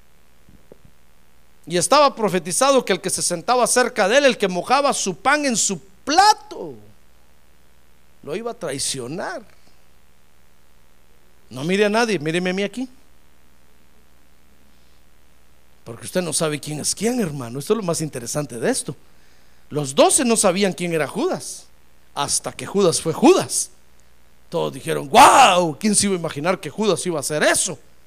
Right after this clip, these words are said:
Pero Judas resultó siendo Judas. Entonces,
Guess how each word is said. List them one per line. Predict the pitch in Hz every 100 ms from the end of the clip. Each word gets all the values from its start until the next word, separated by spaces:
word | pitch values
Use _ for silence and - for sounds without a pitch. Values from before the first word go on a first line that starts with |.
| - - - - - - - - -
Pero | 120 120 107
Judas | - 233 254 185
resultó | 135 - 113 - 175
siendo | - 226 285 269
Judas. | - 185 160 104 - - - - - - - - - - - - - - - - - - - - - - - - - - - - - - - - - - - - - - - - - -
Entonces, | 160 160 359 359 -